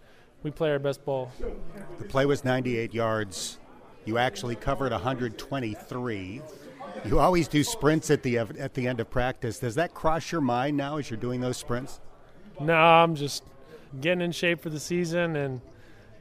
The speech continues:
Speaker 1: uh, get myself ready for whatever happens next. You know, I've made some big plays at the end of the game the last couple pro seasons, just being in better shape than everybody else, and that's something I continue to plan on doing.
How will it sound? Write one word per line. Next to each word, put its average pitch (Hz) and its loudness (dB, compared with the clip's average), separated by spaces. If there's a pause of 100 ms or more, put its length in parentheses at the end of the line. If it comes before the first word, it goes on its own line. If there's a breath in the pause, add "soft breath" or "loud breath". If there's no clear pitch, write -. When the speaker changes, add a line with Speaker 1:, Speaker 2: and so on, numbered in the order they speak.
Speaker 1:
uh, 127 -6
get 151 0
myself 160 2
ready 165 4
for 147 0
whatever 151 0
happens 147 0
next. 147 -2
You 143 -4
know, 143 -2
I've 143 0 (580 loud breath)
made 160 -2
some 160 -6
big 160 0
plays 170 2
at 139 -8
the 156 -2
end 160 0
of 156 -4
the 151 -2
game 156 0
the 151 -2
last 147 0
couple 151 -4
pro 156 0
seasons, 156 -4
just 151 -10
being 156 -2
in 151 -4
better 147 0
shape 151 -4
than 147 -2
everybody 147 -2
else, 147 0
and 143 -6
that's 143 -6
something 143 -4
I 143 -2
continue 143 -6
to 135 -6
plan 139 -4
on 135 -4
doing. 131 -4